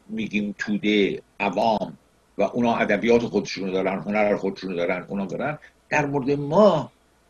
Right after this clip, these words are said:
نیم درصد و نود و نه و نیم درصد بوده. اینا حواسمون باشه. از کجا می‌تونیم اینو بفهمیم؟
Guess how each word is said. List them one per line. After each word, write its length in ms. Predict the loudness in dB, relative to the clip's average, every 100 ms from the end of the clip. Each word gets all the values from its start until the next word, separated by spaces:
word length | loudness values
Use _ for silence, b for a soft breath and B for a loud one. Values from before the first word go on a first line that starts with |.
| _ _
نیم 520 | -4 2 4 4 0
درصد 640 | 0 0 -2 -6 -2 0 4
و 180 | 4 4
نود 460 | 2 2 4 4
و 100 | 2
نه 200 | 0 0
و 140 | 0 -2
نیم 260 | -2 -2
درصد 640 | 2 2 0 0 2 2 0
بوده. 400 | -8 -4 -4 -6 -14 _ _ _ _ _ _ _ _ _ _ _ _ _ _
اینا 180 | 0 2
حواسمون 480 | 4 2 0 -2 -4
باشه. 280 | -10 -12 -18 _ _ _ _ _ _
از 100 | -4
کجا 300 | 2 4 6
می‌تونیم 300 | 4 2 2
اینو 180 | 4 4
بفهمیم؟ 560 | 4 0 -2 -6 -6